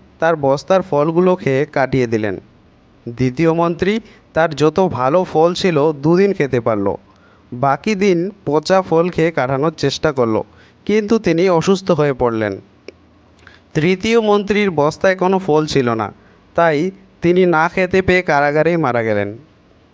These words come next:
এই গল্পের শিক্ষণীয় বিষয় হলো, যদি আমরা ফাঁকি না দিয়ে সঠিকভাবে শিখে পড়ালেখা বা কাজ করে বড় হই, তবে এর ফল আমরা যখন কর্মক্ষেত্রে যাব তখন ভোগ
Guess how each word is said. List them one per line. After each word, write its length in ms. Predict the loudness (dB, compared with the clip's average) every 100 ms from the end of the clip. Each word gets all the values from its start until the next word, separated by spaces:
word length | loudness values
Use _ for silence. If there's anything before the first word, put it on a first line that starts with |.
| _ -20 _ _ -2
এই 220 | 0 2
গল্পের 480 | 2 2 2 0 0
শিক্ষণীয় 680 | -2 -4 -2 0 2 2
বিষয় 360 | 2 0 2 2
হলো, 320 | 2 0 -4 _ _ _ _ _ -8
যদি 380 | 0 2 4 2
আমরা 380 | 2 2 0 -2 -14 -20 _ -4
ফাঁকি 360 | -4 -2 0
না 240 | 2 2 2
দিয়ে 360 | 2 2 2 -2 -12 _
সঠিকভাবে 1000 | -10 -2 0 0 -2 0 0 2 0 -2 -8 _
শিখে 640 | -10 -2 -2 0 0 0 -2 -10 _ 0
পড়ালেখা 580 | 2 2 2 0 -2 0
বা 160 | -2
কাজ 380 | 0 0 0 -2
করে 240 | 0 2
বড় 240 | 2 2 2
হই, 240 | 0 -4 -8 -20 _ _
তবে 380 | -2 2 2 0 -4 -2
এর 220 | 0 0
ফল 300 | 0 0 2
আমরা 340 | 2 0 0
যখন 420 | 0 0 0 -4 -6 -14 -20 _
কর্মক্ষেত্রে 760 | -2 0 0 0 -2 -2 0 2
যাব 320 | 2 2 0 -4 -8 -4
তখন 300 | 0 0 2
ভোগ 200 | 0